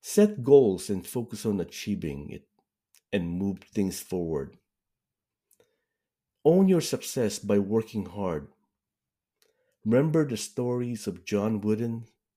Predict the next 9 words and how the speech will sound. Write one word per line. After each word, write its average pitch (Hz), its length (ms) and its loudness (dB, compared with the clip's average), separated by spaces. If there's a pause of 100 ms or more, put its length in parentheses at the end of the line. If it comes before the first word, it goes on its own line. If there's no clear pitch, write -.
(100)
Sam 107 480 -2
Walton, 117 600 -4 (340)
Thomas 107 400 -4
Edison? 117 480 -6 (1080)
They 185 200 6
did 190 280 2
not 139 280 -2
achieve 107 400 -4
success - 800 -4